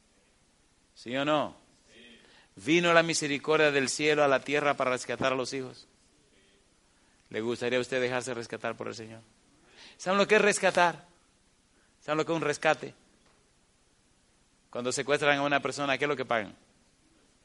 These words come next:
¿Quién secuestró la tierra? ¿Quién vino a pagar el rescate?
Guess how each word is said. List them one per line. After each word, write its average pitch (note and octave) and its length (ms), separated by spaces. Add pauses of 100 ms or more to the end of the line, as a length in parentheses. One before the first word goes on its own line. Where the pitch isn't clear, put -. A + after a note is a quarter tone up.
(640)
¿Quién C#3+ 160
secuestró D3+ 400
la D3 80
tierra? D3+ 340 (1500)
¿Quién D#3 180
vino D#3+ 180
a D3+ 60
pagar D3 240
el D3 80
rescate? C#3 500